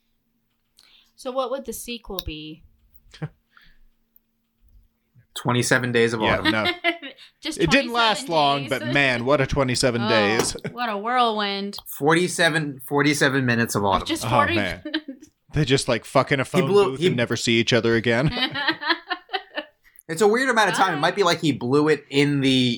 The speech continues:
Speaker 2: in the office still. Like, they kept talking and she was like, "Oh, oh shit, I have a,
Speaker 1: Oh.
Speaker 2: I have a dentist appointment that day." And then you never hear from
Speaker 1: Suddenly
Speaker 2: her.
Speaker 1: have to wash my hair.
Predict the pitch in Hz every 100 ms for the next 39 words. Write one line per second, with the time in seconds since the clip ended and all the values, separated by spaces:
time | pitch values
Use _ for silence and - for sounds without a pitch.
0 | 131 135 131 127 117 113 120 143 104 -
1 | 127 92 92 _ _ _ _ 127 113 131
2 | 156 147 156 143 143 113 110 107 117 110
3 | 113 147 131 110 104 104 - - 120 -
4 | - 120 117 165 127 107 277 254 208 -
5 | - 151 127 - 117 143 151 165 170 170
6 | 175 170 190 185 185 185 _ _ _ _
7 | 117 107 107 98 95 95 95 156 151 117
8 | 98 - - 254 269 269 262 247 254 247
9 | 226 196 202 208 214 185 170 165 190